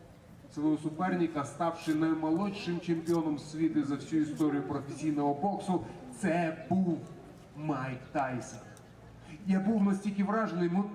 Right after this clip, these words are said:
мені було чотирнадцять, я дивлюсь цей бій і кажу нашим хлопцям, які с-, е, однокласникам, які сиділи, е, сиділи поряд зі мною: «Колись я виросту, я поб'ю цього Тайсона,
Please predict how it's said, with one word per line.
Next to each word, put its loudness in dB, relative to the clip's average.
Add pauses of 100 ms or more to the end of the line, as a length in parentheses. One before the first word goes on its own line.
мені 4
було 4
чотирнадцять, 0 (960)
я 4
дивлюсь 4 (520)
цей 6
бій 2 (340)
і 2
кажу 2
нашим 2 (120)
хлопцям, 4
які 4
с-, -2
е, 2
однокласникам, 0
які 2
сиділи, 2
е, 0
сиділи 2
поряд 0
зі 0
мною: 2 (360)
«Колись 2 (1000)
я 2
виросту, 0 (580)
я 2
поб'ю 2
цього 0
Тайсона, 0